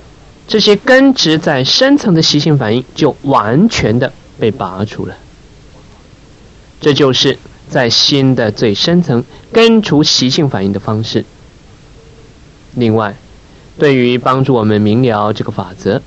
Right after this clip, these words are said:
这个过程是如何进行的，有这样一个譬喻。有一个人非常的口渴，他走到一个池边，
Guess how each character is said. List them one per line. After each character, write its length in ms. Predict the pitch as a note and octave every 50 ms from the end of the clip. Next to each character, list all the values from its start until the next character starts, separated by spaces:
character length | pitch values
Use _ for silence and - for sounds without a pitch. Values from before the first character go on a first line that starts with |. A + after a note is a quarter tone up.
| - - - -
这 100 | - -
个 100 | D#3 -
过 260 | - A3+ G#3+ F3+ C#3
程 260 | C3 - A2 G#2 - - -
是 200 | - - - C3+
如 300 | A#2 G#2+ A2 G#2+ G#2+ C3
何 180 | C#3+ - B2 A#2
进 220 | A#2 C3 A#2+ G#2+
行 280 | G#2 - - F#2+ G2 A2
的， 140 | C3 C#3 - - - - - - - - - - -
有 140 | - C#3+ C#3
这 240 | C3+ - A#3 B3 A#3
样 160 | G#3+ F3 C3+
一 80 | B2 A#2
个 100 | B2+ A2+
譬 220 | - C3+ B2 G#2+
喻。 240 | G2+ A#2 C3+ C3 - - - - - - - - - - - - - - - - - - - - - - - -
有 200 | C3+ B2+ A#2+ A#2
一 60 | B2
个 140 | A#2+ B2 B2
人 460 | A2+ G#2+ G#2 G2+ G2+ G#2 A2 A#2 A#2+ B2+
非 180 | - D#3 D#3
常 160 | E3 - C3
的 80 | A2+ A2+
口 220 | G#2+ - F#2+ F#2+
渴， 240 | G#2+ A2 - - - - - - - - - - - - - - - - -
他 120 | - F#3+ G3+
走 220 | G3+ - B2+ A2+
到 160 | B2 B2 A#2
一 60 | A2+
个 80 | A2 A2+
池 240 | - - - - G2
边， 300 | - B2+ B2+ B2+ C3